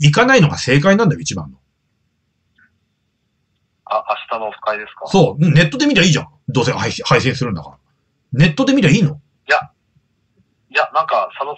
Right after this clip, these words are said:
Speaker 2: さんによると、配信禁止らしいんですけど。
Speaker 1: あ、もうその時点でピーンと私来ました。ピーンと来たね。配信禁止イコール、完全に口説きにかかってる。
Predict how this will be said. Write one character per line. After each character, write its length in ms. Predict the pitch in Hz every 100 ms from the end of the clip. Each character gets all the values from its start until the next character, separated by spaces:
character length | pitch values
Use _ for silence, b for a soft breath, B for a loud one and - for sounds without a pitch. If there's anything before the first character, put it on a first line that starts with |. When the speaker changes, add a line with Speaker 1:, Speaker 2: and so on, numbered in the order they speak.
| 151
Speaker 2:
さ 80 |
ん 40 | 147
に 60 |
よ 80 | 151
る 100 | 151
と、 280 | - 98 95 - -
配 120 | 131 127
信 120 | - 131
禁 200 | - 127
止 160 | -
ら 100 | 127 127
し 100 | 131
い 20 |
ん 40 |
で 60 | 104
す 120 | -
け 80 | -
ど。 140 | _ _ _ _ _
Speaker 1:
あ、 160 | 214
も 120 | 196
う 40 | 247
そ 120 | 190
の 80 | 208
時 80 | 202
点 100 | 233
で 100 | 139
ピ 220 | - 208
ー 40 |
ン 20 |
と 80 | 196
私 240 | 185 180 -
来 100 | 165
ま 120 | 180
し 60 |
た。 140 | - - _ - _ _
ピ 300 | - 226 226
ー 60 |
ン 40 | 214
と 120 | 220
来 60 | -
た 120 | 127
ね。 180 | 98 92 _ _ -
配 200 | 175 190
信 220 | 208 196
禁 220 | - 196
止 180 | 156 196
イ 100 | 160
コ 200 | 220 170
ー 40 |
ル、 340 | 120 147 - - _ _ _ _ -
完 260 | - 175
全 100 | 170
に 80 | 170
口 120 | 160
説 120 | 151
き 20 | 147
に 60 |
か 100 | -
か 60 | -
っ 20 |
て 80 |
る。 80 | -